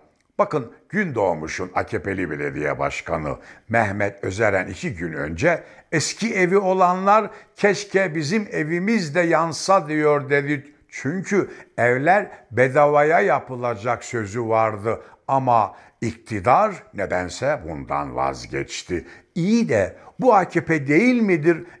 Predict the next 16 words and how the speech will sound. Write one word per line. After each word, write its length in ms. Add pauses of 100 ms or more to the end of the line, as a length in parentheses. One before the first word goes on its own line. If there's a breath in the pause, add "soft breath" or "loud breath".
İdlib'deki 680
cihatçı 520
çetelere 720 (280 loud breath)
elli 580
bin 380
ev 340
yapıp 680
bağışlayan? 1200 (160)
Bu 140
A 80
K 220
P 180
değil 300
midir 460 (180 loud breath)
Sudan 640
ile 380